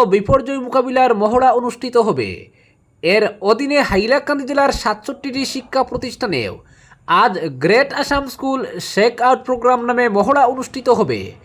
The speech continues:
মহড়ায় ভূমিকম্প ও অগ্নিকাণ্ডের মতো দুর্যোগের সময় জীবন ও সম্পত্তির ক্ষতিরোধে কী কী পদক্ষেপ নিতে হবে তা নিয়ে শিক্ষার্থীদের সচেতন করে তোলা হবে।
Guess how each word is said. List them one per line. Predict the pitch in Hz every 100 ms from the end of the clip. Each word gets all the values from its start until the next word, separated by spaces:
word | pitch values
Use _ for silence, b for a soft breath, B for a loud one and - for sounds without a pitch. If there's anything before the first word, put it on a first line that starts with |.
| b b b b
মহড়ায় | 131 170 208 277 277 277 151
ভূমিকম্প | 220 269 262 262 262 277 220
ও | 247
অগ্নিকাণ্ডের | 208 208 254 254 277 254 254
মতো | 247 247 127 92 - b b b
দুর্যোগের | 151 131 190 196 240 277 285
সময় | 277 277 277
জীবন | 185 208 269 269
ও | 262
সম্পত্তির | - 214 202 269 - 269 240
ক্ষতিরোধে | - 208 262 254 233 240 240 -
কী | 277
কী | 294 277
পদক্ষেপ | 269 269 247 269 247
নিতে | 247 262
হবে | 226 175 120 85 - _ _ -
তা | 185
নিয়ে | 226 233 220
শিক্ষার্থীদের | - 240 - 285 269 247 262 240
সচেতন | - 302 240 277 262
করে | 269 254
তোলা | 262 247 233
হবে। | 196 113